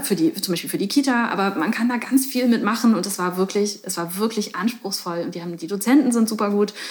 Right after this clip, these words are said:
und das war ganz schön. Ähm, Corona-bedingt wurde es auch ein bisschen gestaucht und wir haben dann die ganze Woche intensiv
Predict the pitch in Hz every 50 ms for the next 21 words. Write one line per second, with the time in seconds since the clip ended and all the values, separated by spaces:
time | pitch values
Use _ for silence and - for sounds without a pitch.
0 | - - - - 185 185 - - - - 202 202 - - 208 196 196 190 190 180
1 | 190 - - - 262 285 302 294 302 294 - - - - - - - - - -
2 | - - 190 180 185 185 185 - - 160 165 190 - 226 202 226 247 240 214 214
3 | 185 220 233 233 - 214 214 226 208 - - - - 214 208 208 - 202 190 190
4 | 190 - - - 175 202 226 247 247 - - - 202 190 185 180 190 190 185 185
5 | 190 - 160 190 220 - 220 196 190 196 208 - 262 226 226 233 - - 214 -
6 | 208 196 190 202 226 262 262 262 - - -